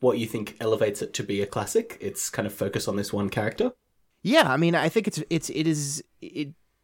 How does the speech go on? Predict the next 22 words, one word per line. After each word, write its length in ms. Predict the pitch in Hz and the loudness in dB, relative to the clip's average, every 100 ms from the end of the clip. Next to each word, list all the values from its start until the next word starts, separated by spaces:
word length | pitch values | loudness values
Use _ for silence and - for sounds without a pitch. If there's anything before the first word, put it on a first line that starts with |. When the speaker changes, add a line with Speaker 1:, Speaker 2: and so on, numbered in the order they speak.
| - | -4
Speaker 2:
it 120 | 147 | 4
is 320 | 151 143 131 - | 4 4 -4 0
a 60 | 143 | 2
very 460 | 131 143 156 156 151 | 4 6 8 8 4
kind 280 | - 139 131 | 4 4 4
of, 100 | 127 | 2
I, 140 | 147 - | 0 4
I 80 | 170 | 4
don't 200 | 202 - | 4 2
think 140 | 190 | 2
they 100 | 175 | 4
make 200 | 147 143 | 4 4
movies 240 | 135 127 120 | 4 4 4
like 160 | 113 | 2
this 140 | 127 127 | 0 -4
anymore. 340 | 110 113 90 - - - | -4 -4 -4 -6 -12 -2
And 100 | 143 | 4
I 60 | 143 | 4
say 180 | - | 4
that 220 | 170 139 - | 6 6 6
knowing 320 | 139 135 131 | 4 4 2
that, 160 | 123 | 0